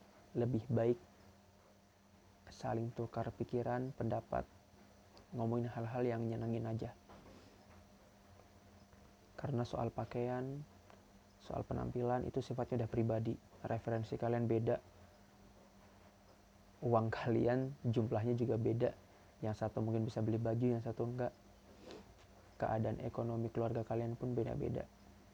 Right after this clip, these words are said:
Jadi ya udah, apa yang dia pakai itu mencerminkan,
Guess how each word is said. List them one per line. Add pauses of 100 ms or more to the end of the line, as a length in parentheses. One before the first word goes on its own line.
(560)
Jadi
ya
udah, (420)
apa
yang
dia
pakai
itu
mencerminkan,